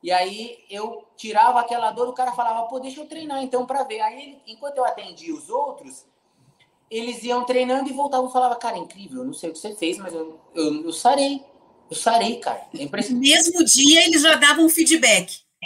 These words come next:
Speaker 1: Na mesma hora, a minha maca ficava do lado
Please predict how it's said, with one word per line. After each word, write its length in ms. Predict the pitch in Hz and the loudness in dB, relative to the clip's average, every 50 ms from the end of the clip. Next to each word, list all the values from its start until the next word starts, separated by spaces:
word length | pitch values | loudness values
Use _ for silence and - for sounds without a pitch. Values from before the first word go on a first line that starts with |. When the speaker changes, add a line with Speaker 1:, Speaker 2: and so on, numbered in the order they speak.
| - - | -12 -6
Speaker 1:
Na 280 | 175 202 220 220 226 | 2 4 4 4 4
mesma 460 | 220 240 262 254 254 262 277 269 220 | 4 2 2 2 2 0 2 4 4
hora, 340 | 180 180 190 190 185 - - - | 4 6 4 4 2 0 -6 -8
a 100 | 185 190 | -8 -8
minha 180 | 196 202 190 - | -6 -6 -6 -6
maca 340 | - 202 226 - - - 196 | -4 -2 -4 -4 -4 -6 -14
ficava 420 | - - 196 - 208 208 208 214 214 | -16 -16 -14 -10 -8 -8 -8 -8 -12
do 120 | 214 208 | -12 -12
lado 360 | 202 196 196 202 208 233 - | -10 -6 -4 -4 -4 -6 -10